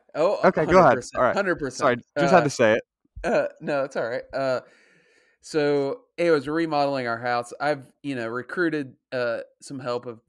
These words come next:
Speaker 1: few times. I had some buddies, different buddies come over, and, like, I mentioned it to people, and some people are like, you know, offer to help, other people, I'm like, "Whatever." Well, I mentioned it in a group of people, um, that we were remodeling, and I'm like, "Yeah, you know, I'm gonna try to recruit some people."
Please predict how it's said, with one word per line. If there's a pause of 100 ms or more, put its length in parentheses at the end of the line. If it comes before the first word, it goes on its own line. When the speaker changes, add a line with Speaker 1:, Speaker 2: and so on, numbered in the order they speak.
Speaker 1:
few
times.
I
had
some
buddies, (100)
different
buddies
come
over,
and, (100)
like,
I
mentioned
it
to
people,
and (260)
some
people
are
like, (540)
you
know,
offer
to
help,
other
people,
I'm
like,
"Whatever."
Well,
I
mentioned
it
in
a
group
of
people, (380)
um, (720)
that
we
were
remodeling,
and
I'm
like,
"Yeah,
you
know,
I'm
gonna
try
to
recruit
some
people."